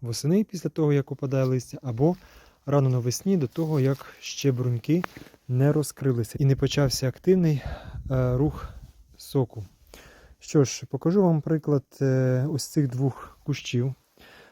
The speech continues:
Е, на відміну від, е, смородини, порічка може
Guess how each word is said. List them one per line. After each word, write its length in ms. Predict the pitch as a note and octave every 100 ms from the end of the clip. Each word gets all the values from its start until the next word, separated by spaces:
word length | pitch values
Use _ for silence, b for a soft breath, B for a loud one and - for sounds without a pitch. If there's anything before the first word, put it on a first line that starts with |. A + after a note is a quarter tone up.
| B _
Е, 140 | C3
на 120 | B2+ C#3
відміну 340 | D3 E3+ D#3
від, 320 | D3 C#3+ - C#3+
е, 200 | C3+ B2+
смородини, 560 | - D3 G3+ G3 D3
порічка 440 | - D3 E3 - D3+
може 460 | D3+ C#3 C#3 B2+